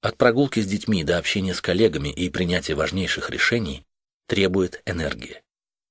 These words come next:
Это кажется очевидным, но именно об этом мы чаще всего и забываем. Не имея нужного количества, качества и фокусировки энергии, мы подвергаем опасности любое дело, за которое берёмся. Каждая из наших мыслей или эмоций –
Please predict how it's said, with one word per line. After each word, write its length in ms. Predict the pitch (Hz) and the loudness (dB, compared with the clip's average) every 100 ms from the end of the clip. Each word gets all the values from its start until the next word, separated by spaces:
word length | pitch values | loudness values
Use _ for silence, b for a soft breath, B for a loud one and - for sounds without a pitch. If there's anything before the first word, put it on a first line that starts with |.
| _ _ | _ _
Это 200 | 117 143 | 2 4
кажется 400 | - 127 127 127 | 4 2 2 2
очевидным, 540 | 117 147 113 67 64 - _ - | 2 2 2 0 -10 -12 _ -4
но 120 | 113 | -2
именно 400 | - 110 95 85 | 0 0 0 -2
об 280 | - 73 87 | 0 0 2
этом 320 | 85 104 110 _ | 0 -2 -6 _
мы 160 | - 107 | 0 0
чаще 340 | - 80 - | 4 2 2
всего 260 | - - 82 | -2 -2 -2
и 40 | |
забываем. 640 | 82 92 110 117 78 62 - _ _ _ _ _ _ | -2 0 0 0 -4 -8 -18 _ _ _ _ _ _
Не 200 | 92 92 | 0 2
имея 220 | 98 104 | 4 4
нужного 380 | 101 104 95 90 | 4 2 4 2
количества, 640 | - 87 98 - - 76 | 2 0 0 -2 -4 -6
качества 540 | 73 110 110 80 - 82 | 2 4 4 -2 -2 -2
и 180 | 101 104 | 0 -2
фокусировки 720 | 113 - 101 110 110 - - | -2 -2 2 4 4 4 -2
энергии, 560 | 76 98 120 73 71 - _ _ _ | 0 2 2 0 -4 -8 _ _ _
мы 200 | 113 120 | 2 2
подвергаем 600 | 143 143 120 104 110 117 | 6 6 6 6 4 6
опасности 560 | 113 104 101 110 101 - | 4 4 4 2 -2 2
любое 460 | 120 120 90 85 73 | 4 4 4 2 0
дело, 420 | 71 80 90 - _ | 2 4 2 -2 _
за 180 | 101 101 | -4 0
которое 400 | 73 73 71 78 | 0 0 0 0
берёмся. 520 | 107 104 - - - _ _ _ _ _ _ _ _ _ _ - | 0 0 -4 -8 -12 _ _ _ _ _ _ _ _ _ _ 2
Каждая 400 | 107 117 87 87 | 6 6 4 2
из 220 | 101 85 | 2 0
наших 360 | 92 - 73 | 0 0 -2
мыслей 360 | 90 104 - 76 | 0 0 0 -6
или 300 | 71 82 73 | -4 -2 -2
эмоций – 480 | 73 107 - 67 | -2 -4 -4 -8